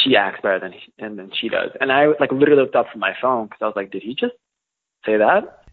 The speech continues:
And she, they had given her, like, snacks, so she, like, threw her, like, little box of Cheerios at him and her water bottle.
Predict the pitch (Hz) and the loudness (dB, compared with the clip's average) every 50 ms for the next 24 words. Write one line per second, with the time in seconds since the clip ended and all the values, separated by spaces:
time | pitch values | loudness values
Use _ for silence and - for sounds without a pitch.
0 | _ _ _ _ _ _ _ _ - 127 127 127 - 135 131 135 135 127 127 120 | _ _ _ _ _ _ _ _ -8 -8 -6 -2 0 0 0 4 4 4 4 4
1 | 123 131 127 110 113 110 107 107 104 - - - 202 185 185 - - - 143 120 | 4 0 0 0 -4 -2 -2 -2 -2 -4 -2 0 2 2 2 0 -4 -6 -6 -4
2 | - - 123 123 117 - - - - - 139 143 151 170 170 - - 185 170 151 | -4 -6 -4 -4 -6 -6 -6 -12 -12 -4 0 4 4 4 4 4 4 4 6 6
3 | 131 135 135 123 117 107 110 104 107 110 - - 123 117 - - 110 107 107 110 | 4 2 0 -2 -2 0 2 0 0 0 -4 -10 -14 -10 -8 -4 -2 0 2 2
4 | 113 110 120 110 98 - 127 120 117 110 98 110 107 104 101 98 95 95 101 113 | 2 2 2 0 0 0 -4 -8 -8 -8 -10 -8 -8 -8 -6 -6 -6 -6 -6 -4
5 | 113 113 110 117 113 117 123 131 131 | -2 0 0 2 2 0 -2 -4 -6